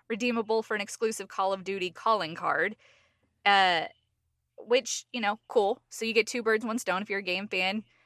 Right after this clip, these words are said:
But I, I just, I love the idea of, like, that type, it's almost viral marketing or not quite A R G, but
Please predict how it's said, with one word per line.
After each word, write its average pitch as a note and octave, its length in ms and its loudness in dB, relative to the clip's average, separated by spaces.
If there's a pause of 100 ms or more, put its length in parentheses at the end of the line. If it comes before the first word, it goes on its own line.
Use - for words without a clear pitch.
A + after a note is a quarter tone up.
(560)
But C4+ 100 10
I, E4 140 10
I D4+ 40 8
just, G#4 240 6
I D#4 80 8
love G4 260 10
the A4 140 10
idea A#3 340 10
of, G#3 100 6
like, G3+ 180 2
that G3+ 200 10
type, A3 220 0
it's A3+ 120 0
almost E4+ 260 2 (200)
viral G3 480 8
marketing F#3 640 0
or E3+ 580 2 (100)
not A3 380 6
quite F#3+ 320 4
A F#3 160 0
R F#3 100 0
G, F3 300 -6
but E3+ 240 0